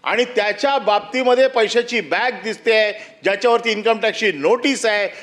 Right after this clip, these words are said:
तरी देखील धीट मंत्री पैशाच्या बॅगा घरात ठेवताय आणि अगदीच काय नाही तो.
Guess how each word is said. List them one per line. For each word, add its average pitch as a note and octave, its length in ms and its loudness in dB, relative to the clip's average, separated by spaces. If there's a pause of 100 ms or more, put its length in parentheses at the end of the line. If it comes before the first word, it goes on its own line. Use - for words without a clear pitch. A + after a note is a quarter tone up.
(140)
तरी A#3+ 200 0
देखील A#3+ 440 2
धीट B3 260 -2
मंत्री A3+ 280 0
पैशाच्या A3 460 2
बॅगा G3+ 340 -2
घरात F#3+ 280 0
ठेवताय G#3+ 460 0 (300)
आणि G#3+ 140 0
अगदीच F3+ 440 -2
काय A#3 220 0
नाही A#3 160 4
तो. G3 180 2